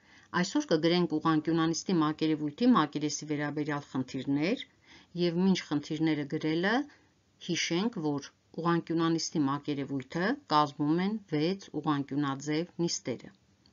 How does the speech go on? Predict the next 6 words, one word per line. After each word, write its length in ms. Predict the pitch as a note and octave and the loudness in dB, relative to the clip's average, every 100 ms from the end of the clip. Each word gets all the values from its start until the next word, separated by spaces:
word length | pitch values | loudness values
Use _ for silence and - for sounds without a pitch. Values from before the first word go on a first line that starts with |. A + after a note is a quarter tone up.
| - - - - E3 | -20 -20 -16 -4 4
Եվ 260 | B3 D4 F#3+ | 4 4 4
հանդիպակաց 680 | F3 D#3+ E3+ E3 E3+ D#3+ - D3 | 4 2 0 -2 -2 0 2 2
նիստերն 680 | C#3+ - D3+ F#3+ B3+ F#3+ | 2 -2 0 2 4 2
իրար 340 | C#3+ D#3 G3+ - - | 2 2 0 -4 -4
հավասար 600 | E3+ F#3 F3 - C#3 B2+ | -2 0 -2 -2 -4 -4
են, 120 | - | -10